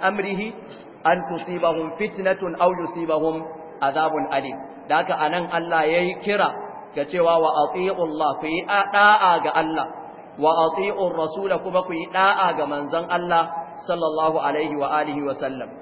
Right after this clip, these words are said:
Sai Allah ya yi gargadi ya ce, "Fa, fa in tawallaitum", idan kuka ki, kuka kau da kai, kuka ki yin da'a ga Allah da manzon Allah,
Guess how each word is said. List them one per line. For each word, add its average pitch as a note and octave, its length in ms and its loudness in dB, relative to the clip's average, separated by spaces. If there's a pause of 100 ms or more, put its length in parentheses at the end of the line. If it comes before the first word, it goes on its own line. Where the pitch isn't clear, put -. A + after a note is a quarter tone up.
(380)
Sai D#3+ 80 2
Allah E3+ 340 2
ya E3+ 140 2
yi F3 80 -2
gargadi D#3 480 -2
ya E3+ 160 0
ce, E3+ 180 -6
"Fa, D3+ 140 -4 (160)
fa D3+ 180 -6
in G3 300 -6
tawallaitum", C#3+ 720 -2 (300)
idan F#3 320 0
kuka F#3+ 320 -2
ki, E3 240 -8 (800)
kuka G3 320 2
kau A3+ 240 4
da G#3 100 4
kai, F#3 240 -2
kuka G3 240 -2
ki G3+ 140 -4
yin G#3 240 -2
da'a G3 400 6
ga E3+ 160 0
Allah G3+ 400 2
da E3 80 2
manzon E3 400 -2
Allah, A3+ 360 2